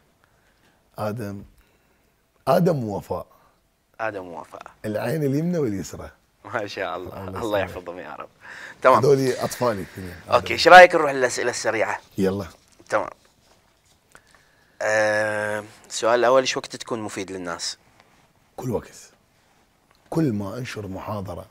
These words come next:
Speaker 1: أو كل ما أطب محاضرة، أحس نفسي إنه أنا مفيد
Speaker 2: لا،
Speaker 1: للعالم.
Speaker 2: أريدك تجاوبني بكلمة يعني.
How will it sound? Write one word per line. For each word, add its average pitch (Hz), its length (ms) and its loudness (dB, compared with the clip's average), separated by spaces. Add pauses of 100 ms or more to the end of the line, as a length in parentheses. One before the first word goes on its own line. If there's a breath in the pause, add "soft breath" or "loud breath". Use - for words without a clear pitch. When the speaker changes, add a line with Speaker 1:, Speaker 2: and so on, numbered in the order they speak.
(100)
Speaker 1:
أو 85 100 -12
كل 143 140 -6
ما 110 220 -8
أطب 127 180 -12
محاضرة، 139 480 -12
أحس - 280 -14
نفسي 120 220 -10
إنه 101 160 -10
أنا 98 80 -10
مفيد 92 340 -12
Speaker 2:
لا، 90 60 -14
Speaker 1:
للعالم. 85 180 -10
Speaker 2:
أريدك 135 200 -8
تجاوبني 127 400 -4
بكلمة 160 360 -10
يعني. - 200 -16